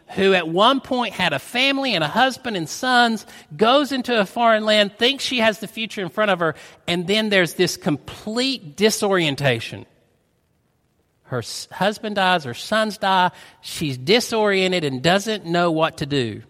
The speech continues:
She goes through a new orientation, a reorientation, as she comes back into the land.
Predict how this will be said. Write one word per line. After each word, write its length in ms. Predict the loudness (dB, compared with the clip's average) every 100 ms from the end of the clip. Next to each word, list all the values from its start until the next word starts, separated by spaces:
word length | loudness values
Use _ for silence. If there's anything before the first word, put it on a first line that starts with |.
| _ _ _ _ _ _ -20 _
She 240 | -8 -8
goes 500 | 0 2 4 2 -2
through 560 | -8 0 2 4 2 0 -10 _ _ _ _ _ _ _ _ _ _ _ -2
a 120 | 0
new 600 | 0 0 2 2 2 0 4
orientation, 1040 | 6 6 2 -4 -2 -2 -2 -4 -8 -10 -14 _ _ _ -8
a 100 | -4
reorientation, 1400 | 0 2 2 4 4 4 2 -4 -2 0 0 -6 -14 -18 _ _ _ _ _ _ _ -6
as 120 | -4
she 140 | -4
comes 300 | -2 -2 -2
back 260 | -2 -2 0
into 220 | -4 -8
the 100 | -10
land. 480 | -6 -6 -6 -10 -16